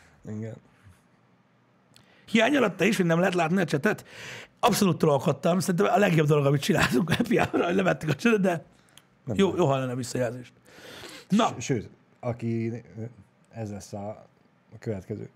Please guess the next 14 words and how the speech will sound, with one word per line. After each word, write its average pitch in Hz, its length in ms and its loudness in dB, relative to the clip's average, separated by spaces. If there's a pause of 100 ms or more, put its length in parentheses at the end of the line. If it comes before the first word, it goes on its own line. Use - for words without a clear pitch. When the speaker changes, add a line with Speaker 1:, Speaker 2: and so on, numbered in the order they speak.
Speaker 1:
ide 117 240 -4
fogjuk 95 360 -8
valahogy 98 260 -10
kivetíteni 107 640 -10 (840)
a - 100 -14
Speaker 2:
Oda- 156 180 2
Speaker 1:
chatet. 110 200 -6 (200)
Nem 135 200 -2
tudom, 110 180 -4
hogy 104 140 -6
hogy. 131 280 -2 (300)
Írunk 110 360 -4
rá 104 140 -4
egy, 101 160 -4